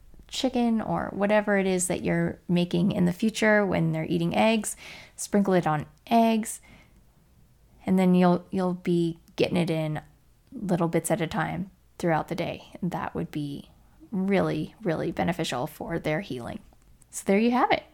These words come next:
Really, that's five doable tips that you can do by breakfast to set your kids up for the best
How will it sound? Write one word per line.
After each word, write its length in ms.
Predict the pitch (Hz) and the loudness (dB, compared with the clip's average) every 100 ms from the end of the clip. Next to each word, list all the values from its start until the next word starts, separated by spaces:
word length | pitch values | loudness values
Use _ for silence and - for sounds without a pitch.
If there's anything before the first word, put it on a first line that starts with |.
| - | -6
Really, 200 | 214 - | -6 0
that's 180 | 202 - | -2 -2
five 480 | - 202 196 214 | 0 2 2 0
doable 360 | - 214 208 220 | 0 -2 0 -8
tips 280 | - 226 - | -4 -6 -4
that 120 | - | -4
you 140 | 190 | -2
can 180 | 202 220 | -2 -2
do 200 | 202 202 | 0 0
by 260 | 196 185 208 | 0 0 0
breakfast 460 | 202 233 - - | 2 0 0 -8
to 80 | - | -4
set 240 | 175 185 - | 0 0 -2
your 80 | |
kids 240 | 185 202 202 | -4 -4 -2
up 160 | 185 | -4
for 80 | - | -2
the 100 | 180 | -2
best 480 | 185 - 214 262 - | -2 -2 0 0 -4